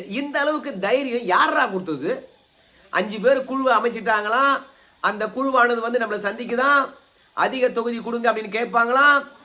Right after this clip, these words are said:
நாங்க வெற்றி பெறுகின்ற தொகுதி தான் பாத்துக்கங்க, இந்த தொகுதி மட்டும் ஒதுக்குங்கன்னு சொல்லுவாங்களாம். என்னய்யா இவங்க மனசுல நினைச்சிருக்காங்க அப்படின்னு நம்ம முதலமைச்சர் நினைப்பாரா இல்லையா?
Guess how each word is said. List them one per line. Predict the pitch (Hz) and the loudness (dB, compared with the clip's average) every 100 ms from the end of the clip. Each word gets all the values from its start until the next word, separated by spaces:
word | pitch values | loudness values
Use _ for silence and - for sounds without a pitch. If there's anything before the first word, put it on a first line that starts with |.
| - - - | -20 -8 -2
நாங்க | 220 214 | 0 0
வெற்றி | 233 262 | -2 0
பெறுகின்ற | 262 247 240 | 0 0 0
தொகுதி | 233 240 240 226 | 0 0 -2 0
தான் | 247 220 220 | 2 2 2
பாத்துக்கங்க, | 233 240 226 226 240 208 | 0 0 -4 -4 -4 -4
இந்த | 208 196 | -6 -4
தொகுதி | 233 240 | -6 -4
மட்டும் | 226 226 208 | -4 -2 -2
ஒதுக்குங்கன்னு | 214 240 226 220 | -2 -4 -6 -6
சொல்லுவாங்களாம். | 208 233 220 220 247 294 285 - - _ - _ _ _ 165 | -4 2 2 4 6 6 4 0 -12 _ -20 _ _ _ -4
என்னய்யா | 269 311 277 | -4 -4 -2
இவங்க | 233 214 | -2 0
மனசுல | 220 240 214 | -2 -2 -4
நினைச்சிருக்காங்க | 226 240 196 180 165 208 214 - _ _ - 185 | -6 -6 -4 -4 -2 -4 -6 -12 _ _ -2 -2
அப்படின்னு | 190 247 220 180 190 | -2 -4 -2 -2 -2
நம்ம | 196 202 208 | -4 -4 -4
முதலமைச்சர் | 247 254 240 196 | -2 -2 -2 -4
நினைப்பாரா | 233 233 247 254 | -4 2 2 2
இல்லையா? | 240 240 247 | 2 4 6